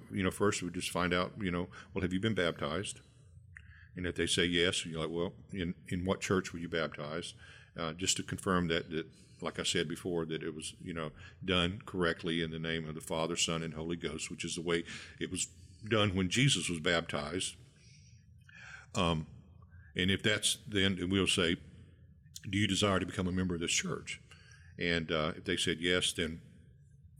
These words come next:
and if I'd say, "Well, have you been confirmed? Have you been confirmed in another church?" And it could be either a Lutheran church, or you could be a, a Roman Catholic church, or it could be an Episcopal or Anglican church. If you,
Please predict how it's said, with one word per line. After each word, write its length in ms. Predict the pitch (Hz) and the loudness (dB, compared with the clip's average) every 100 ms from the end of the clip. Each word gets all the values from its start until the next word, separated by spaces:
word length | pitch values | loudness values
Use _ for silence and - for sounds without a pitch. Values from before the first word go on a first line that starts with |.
| - 104 | -10 -4
and 140 | 92 | 2
if 200 | 95 - - | 0 0 -4
I'd 120 | 98 | 0
say, 200 | - 87 | 2 2
"Well, 200 | 87 90 | 2 0
have 160 | 92 92 | 2 2
you 80 | |
been 140 | 92 98 | 2 0
confirmed? 720 | 90 80 - 120 90 76 - - - | -2 -4 0 2 2 -2 -8 -16 -12
Have 100 | 92 | -4
you 100 | 95 | 0
been 180 | 92 87 - - | 2 0 -6 -6
confirmed 440 | 98 - 107 107 | -4 2 4 6
in 80 | 98 | 6
another 340 | 90 95 101 120 | 6 4 4 4
church?" 480 | - 90 95 - - - - | 4 4 4 0 -6 -16 -4
And 120 | 92 98 | 0 0
it 100 | 95 | 2
could 140 | 92 | 4
be 160 | 95 92 | 6 6
either 360 | 90 87 87 | 6 6 4
a 140 | 92 82 | 2 2
Lutheran 360 | 98 110 117 | 4 4 2
church, 360 | - 135 160 92 | 4 2 2 0
or 60 | |
you 120 | 82 85 | 0 -2
could 160 | 80 | -2
be 260 | 85 85 82 | 0 2 2
a, 200 | 76 73 - - - - | -2 -6 -14 -18 -18 -8
a 160 | 85 80 85 | -4 -4 -2
Roman 280 | 101 101 98 | 2 4 4
Catholic 360 | 101 107 113 - | 2 -2 -2 0
church, 360 | 107 104 113 | 4 4 2
or 100 | 87 | 0
it 60 | 80 | 0
could 120 | 80 | -2
be 120 | 87 | 0
an 200 | 82 82 87 - | 0 0 -6 -8
Episcopal 640 | 85 - 117 - 101 98 | -10 0 2 2 2 4
or 220 | 78 76 - | 4 2 0
Anglican 380 | 95 101 101 87 | 0 0 -2 -2
church. 360 | 107 101 - - - - - | 2 2 0 -14 -18 -16 -8
If 240 | - - - | -2 -2 2
you, 220 | 104 | 2